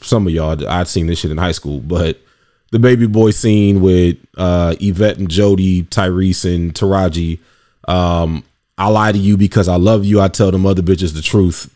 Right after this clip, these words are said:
uh, because I don't care about them." That is the overall lie theory, right? Lie to spare the feelings, or lie because you don't care, which is in, in turn gonna make the woman look at it like, "Well,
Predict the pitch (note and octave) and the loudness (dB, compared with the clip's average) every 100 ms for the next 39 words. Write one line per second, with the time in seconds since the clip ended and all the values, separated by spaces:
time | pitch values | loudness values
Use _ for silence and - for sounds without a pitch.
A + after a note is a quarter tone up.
0 | - E2+ D2+ D2 A#1+ F#2 F#2+ F2+ D#2+ - | -6 -4 -2 -6 -6 -4 0 0 -2 -2
1 | D#2+ C2 B1+ G1+ G1+ _ _ _ _ _ | -2 -2 -6 -10 -16 _ _ _ _ _
2 | _ _ _ _ _ _ _ _ - A2+ | _ _ _ _ _ _ _ _ -2 0
3 | B2+ B2+ A2+ A2 G#2+ G#2 A2+ G2 G2 F#2+ | 4 4 4 2 2 2 0 2 2 2
4 | F2+ E2+ D#2+ - F#2+ F#2 F2 E2+ - - | 2 0 -2 -6 -2 0 0 -2 -4 -2
5 | D2 G1+ - - _ _ F#2 F#2+ F#2+ - | -2 -4 -10 -20 _ _ 0 2 0 -2
6 | _ _ _ _ _ _ - A2+ A#2+ A#2 | _ _ _ _ _ _ -2 0 2 0
7 | - B2 A2+ G#2 G#2+ G#2+ G2+ G2+ F2+ F2+ | 2 2 2 2 2 2 4 2 2 2
8 | F2 E2+ E2+ - _ - F#2+ G#2 G#2 G2+ | 4 2 0 -6 _ -4 0 2 2 2
9 | A2+ F#2+ G2 F#2+ F2 G2 F#2 F2+ F2 F2+ | 2 2 2 0 2 2 4 4 2 0
10 | E2+ D#2+ D2+ F#2+ C3 B2+ A#2 A2 G2+ G#2 | -4 -6 -4 -2 0 2 2 0 2 0
11 | - F#2+ G#2+ G#2+ G2 G2 F2+ G2 F2 F2+ | 0 0 2 2 2 2 2 0 0 -2
12 | F2+ D#2+ F2+ F2 E2+ E2 | -2 -2 0 0 0 -4